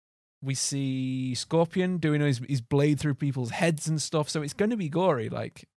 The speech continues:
I think the fights are gonna be pretty damn epic. The only way I would have improved this film itself, other than that, is I would have started the tournament earlier. So maybe the heroes have to fight through the tournament, like, seven, eight,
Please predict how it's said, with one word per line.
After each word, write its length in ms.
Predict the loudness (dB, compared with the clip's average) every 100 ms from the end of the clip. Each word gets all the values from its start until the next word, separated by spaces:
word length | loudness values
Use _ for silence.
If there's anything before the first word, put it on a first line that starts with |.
| -6
I 80 | -6
think 220 | -4 -6
the 80 | -8
fights 320 | -6 -8 -8
are 40 |
gonna 140 | -6 -6
be 60 | -6
pretty 300 | -8 -6 -6
damn 240 | -6 -6
epic. 440 | -8 -10 -14 -20 -20 _ -20 -20 -20 -20 -8
The 140 | -2
only 220 | 2 2 2
way 120 | 4
I 40 |
would 100 | 4
have 80 | 2
improved 480 | 2 0 2 2 2
this 240 | 2 2
film 540 | 0 -2 -2 -2 -6 -10 _ _ _ _ _ _ _ -18 -10
itself, 400 | -2 4 4 4
other 280 | 2 4 2
than 140 | 2
that, 280 | 4 4 4 -4 -20 -4
is 160 | 2
I 140 | 4 4
would 120 | 4
have 80 | 0
started 400 | 4 4 2 -2
the 80 | -6
tournament 640 | -4 -2 0 0 -2 -6 _ 0
earlier. 420 | 2 4 2 0
So 420 | -2 2 2 2 -4 _
maybe 340 | 0 4 4 4
the 140 | 4
heroes 400 | 6 6 6 4
have 160 | 2 0
to 80 | -2
fight 360 | 4 4 2
through 140 | -2 -4
the 60 | 0
tournament, 440 | 2 4 2 0
like, 300 | -2 -2 -6 -20 _
seven, 460 | -6 0 2 2 -2
eight, 360 | -4 -4 -4